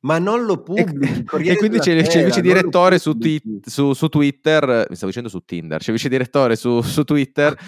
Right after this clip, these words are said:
Speaker 1: <laughs>
Speaker 2: che <laughs> dove su Tinder?
Speaker 1: <laughs>
Speaker 2: Vice direttore del Corriere della Sera <laughs> in cerca di... Vabbè.
Speaker 1: E vi-, e
Speaker 2: E
Speaker 1: basta.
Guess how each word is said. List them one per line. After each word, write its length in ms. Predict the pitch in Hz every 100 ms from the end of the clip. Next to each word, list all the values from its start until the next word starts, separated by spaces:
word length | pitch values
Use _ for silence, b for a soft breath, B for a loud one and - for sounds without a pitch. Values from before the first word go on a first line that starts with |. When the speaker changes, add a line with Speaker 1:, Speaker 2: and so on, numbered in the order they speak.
| 190
Speaker 1:
<laughs> 140 | 170
Speaker 2:
che 180 | - 117
<laughs> 1040 | - - - 202 - - - - 254 _
dove 240 | 208 185
su 120 | 143 147
Tinder? 560 | - 156 143 131 131 -
Speaker 1:
<laughs> 1300 | - - - - 494 480 453 494 403 508 240 226 403
Speaker 2:
Vice 180 | 165 160
direttore 460 | 156 147 143 156
del 120 | 156 135
Corriere 220 | 131 131
della 220 | 123 110
Sera 360 | 107 101 95 98
<laughs> 1200 | - - 196 - - - - 262 - - 214 190
in 160 | 135 123
cerca 440 | 143 139 135 123
di... 120 | 123
Vabbè. 280 | 117 127 104
Speaker 1:
E 120 | - 151
vi-, 140 | 151
e 60 | 180
Speaker 2:
E 60 |
Speaker 1:
basta. 500 | 160 151 139 - 127